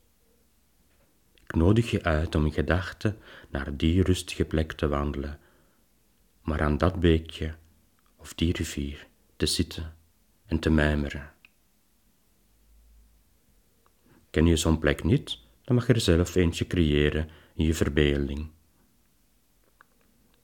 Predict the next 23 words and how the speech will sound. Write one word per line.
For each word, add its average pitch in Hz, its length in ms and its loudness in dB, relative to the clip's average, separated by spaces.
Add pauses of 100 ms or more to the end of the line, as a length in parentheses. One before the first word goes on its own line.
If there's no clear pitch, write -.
(180)
Stel - 240 -2
je 71 160 0
voor 92 280 2
wat 82 180 -2
voor - 180 -2
een 80 100 2
stroom 107 500 2
dit - 160 -14
zal 78 220 0
zijn. 78 440 -6 (1300)
Dat - 180 -10
mag 107 160 0
je 120 60 -4
zelf 113 340 6
helemaal 95 360 4
bepalen. 78 640 2 (880)
Een 117 80 -4
grote 113 280 4
rivier 120 400 4
of 107 60 4
een 101 100 6
klein 82 320 2
beekje, 90 540 0